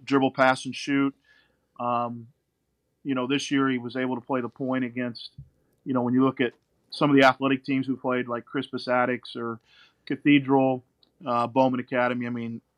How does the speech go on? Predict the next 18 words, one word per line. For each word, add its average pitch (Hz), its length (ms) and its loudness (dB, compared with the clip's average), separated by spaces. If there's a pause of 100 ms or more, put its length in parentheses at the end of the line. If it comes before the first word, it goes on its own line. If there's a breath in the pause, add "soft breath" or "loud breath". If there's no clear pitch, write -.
(240)
the 143 100 -6
pressure, 156 560 4 (380)
you 156 120 -8
know, 120 100 -4
handling 160 300 4
the 147 40 -2
ball, 139 360 4
he 135 180 -6
handles 135 340 -10
traps, 127 480 -6
he 120 120 -14
can 113 240 -18 (420 loud breath)
get 143 200 -2
by 135 220 2
people 127 480 -6
and 120 100 -10
uses 123 300 -6
athleticism. 123 840 -8